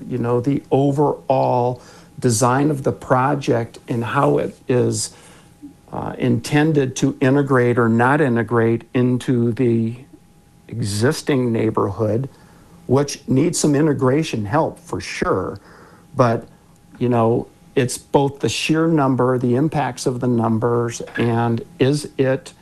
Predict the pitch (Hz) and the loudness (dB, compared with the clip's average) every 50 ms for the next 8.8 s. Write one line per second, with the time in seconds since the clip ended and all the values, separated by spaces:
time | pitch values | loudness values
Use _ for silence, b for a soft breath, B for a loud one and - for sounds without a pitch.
0 | - - - 131 117 113 123 120 120 123 127 127 139 139 147 147 143 123 113 110 | -14 -6 -2 -2 0 0 0 0 0 0 0 0 0 0 2 2 2 2 2 2
1 | 110 110 113 113 - 117 110 - - 131 123 131 - - - - 131 123 123 120 | 2 2 0 0 0 0 -2 -2 -2 -2 -2 -2 -2 -2 -2 0 0 2 2 2
2 | 127 120 120 117 - - - - 117 117 117 - 143 151 175 - - - 110 107 | 2 2 0 0 -4 -4 -6 -6 -6 -4 -4 -2 -2 -2 -2 -2 -2 -2 0 0
3 | 113 117 117 - - - - - - - - 120 117 113 123 143 147 - B B | 0 -2 -4 -8 -10 -12 -16 -20 -4 0 0 2 2 2 2 0 -2 -6 B B
4 | B B B B B B B B - - 127 120 120 120 117 - - - 131 127 | B B B B B B B B -6 -2 0 2 2 0 0 0 0 0 2 2
5 | 135 147 - - 147 131 120 117 - - 139 123 - 139 127 - - - - - | 2 0 0 0 0 0 0 0 0 0 -2 0 0 -2 -2 0 -2 -4 -2 0
6 | - 135 131 123 127 117 - - - - - - - - - 120 120 127 131 - | 0 0 0 0 0 -2 -2 -4 -4 -4 -6 -8 -6 -2 -2 0 0 0 -2 -2
7 | - - 139 120 120 110 - - 123 117 - 135 123 123 120 117 B B B B | -2 0 0 0 0 0 0 0 0 2 2 2 2 2 2 -2 B B B B
8 | B B - - - 127 113 117 117 113 113 110 113 107 - | B B -10 -4 0 2 2 4 2 2 2 0 -2 -4 -8